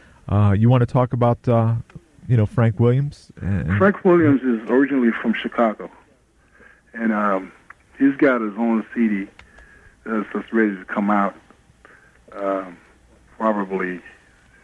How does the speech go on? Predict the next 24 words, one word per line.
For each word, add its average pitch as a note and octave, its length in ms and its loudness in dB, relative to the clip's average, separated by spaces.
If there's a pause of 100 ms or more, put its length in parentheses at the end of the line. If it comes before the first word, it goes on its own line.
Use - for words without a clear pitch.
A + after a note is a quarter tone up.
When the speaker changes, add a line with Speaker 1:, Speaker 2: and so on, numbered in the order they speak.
(300)
Speaker 2:
early A2 220 0
part G#2+ 220 0
of F2+ 80 -12
next G2 320 -10
year. F#2 180 -4 (760)
Speaker 1:
Okay. G#2+ 220 -2
Speaker 2:
And G#2 100 2
also, G2 260 -8
I've F#2 160 -2
written G2 280 -4
a F2+ 80 -8 (100)
few G2 240 -10
songs F#2 220 -6
and F2 100 -12
produced - 320 -12
a - 40 -12
couple F#2+ 340 -6
of - 100 -18
songs F#2 340 -6 (120)
on F#2 140 -16
that F2 140 -8 (120)
C F2 100 -14
D, F2+ 160 -18 (640)
originally A2 340 2